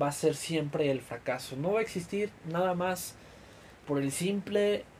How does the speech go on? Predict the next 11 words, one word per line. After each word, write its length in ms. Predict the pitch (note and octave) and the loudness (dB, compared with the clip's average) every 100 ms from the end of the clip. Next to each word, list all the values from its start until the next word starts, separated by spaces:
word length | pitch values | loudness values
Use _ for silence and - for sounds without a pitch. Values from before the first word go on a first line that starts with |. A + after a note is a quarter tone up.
| - | -8
y 100 | C#3 | -6
sencillo 720 | - C3+ C3+ F3 F3 E3 D3+ | -2 -2 -2 -2 2 6 6
hecho 360 | D3 D3 F3 E3 | 6 2 0 2
de 140 | C#3+ | 0
que 160 | - C#3 | -2 -2
no 260 | D3+ F3 | 0 2
estás 380 | E3+ - E3+ E3 | 0 2 0 0
listo, 840 | D#3 F3+ G3 F3 - D3 C#3 C3 C#3 - - - - - - - - - | -2 0 -2 -4 -4 -2 0 -2 -8 -16 -20 -20 -20 -20 -20 -20 -20 -12
no 360 | D3 F3 F#3+ G3+ | -4 2 4 4
estás 560 | F3 - E3 E3+ E3+ F3+ | 2 2 2 2 0 -2
enfocado, 840 | E3 - C3+ - D#3 E3+ D3 | -2 -2 -2 6 8 8 6